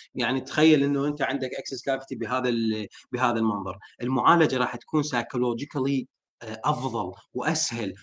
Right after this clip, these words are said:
وعملية دخول الفايلز وعملية الirrigation وعملية، آه، آه، الديسانفكشن كلها، آه، راح تكون أسهل، لأنه أنا أصلًا يعني ال-،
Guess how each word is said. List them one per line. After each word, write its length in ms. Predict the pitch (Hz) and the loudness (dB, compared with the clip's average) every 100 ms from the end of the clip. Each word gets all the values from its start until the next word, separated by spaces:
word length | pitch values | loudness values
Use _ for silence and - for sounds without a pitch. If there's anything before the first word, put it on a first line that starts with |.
| _ | _
وعملية 840 | 107 110 110 110 107 117 120 185 151 | -4 0 0 -2 -4 -2 4 6 6
دخول 340 | 139 - 151 | 4 4 4
الفايلز 720 | 135 - 127 127 123 127 120 120 | 4 2 2 2 2 2 0 -2
وعملية 480 | 107 110 120 135 - | 0 2 4 2 2
الirrigation 1120 | 131 127 127 127 123 123 131 127 - 127 127 123 | 2 2 -2 -4 -2 0 2 2 -2 -4 -2 -4
وعملية، 540 | 110 104 110 120 139 - - - | -4 -2 0 2 2 0 -18 -6
آه، 160 | 131 131 | -2 0
آه، 380 | 131 123 120 127 | -2 -4 -2 -2
الديسانفكشن 800 | 131 135 - 147 139 156 143 131 | -2 -2 -2 -2 0 0 0 0
كلها، 320 | 156 156 151 - - 131 | 4 4 4 0 -8 -2
آه، 120 | 135 | 0
راح 180 | 135 135 | 0 -2
تكون 460 | - 151 156 151 - _ _ - | 0 4 4 2 -6 _ _ -2
أسهل، 460 | 180 - 120 98 98 | 0 0 -2 -2 -2
لأنه 380 | 113 160 170 | 0 4 8
أنا 160 | 185 - | 8 6
أصلًا 300 | - 175 160 | 2 4 4
يعني 400 | 139 110 127 127 | 4 2 0 -2
ال-، 240 | 123 123 | -2 -2